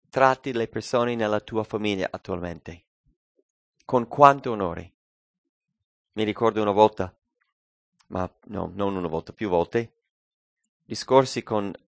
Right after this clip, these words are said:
giovani adulti, e se uno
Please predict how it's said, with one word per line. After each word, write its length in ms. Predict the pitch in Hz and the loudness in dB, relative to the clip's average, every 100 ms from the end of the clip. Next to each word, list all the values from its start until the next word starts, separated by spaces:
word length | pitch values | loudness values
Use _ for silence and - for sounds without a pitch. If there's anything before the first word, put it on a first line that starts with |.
| _ | _
giovani 460 | 101 113 110 107 95 | 0 4 4 2 -4
adulti, 580 | 90 98 92 107 110 - _ _ _ _ - | -4 -4 -4 -6 -8 -12 _ _ _ _ -10
e 100 | 123 | -2
se 160 | - | 2
uno 460 | 143 233 214 - | 4 4 2 0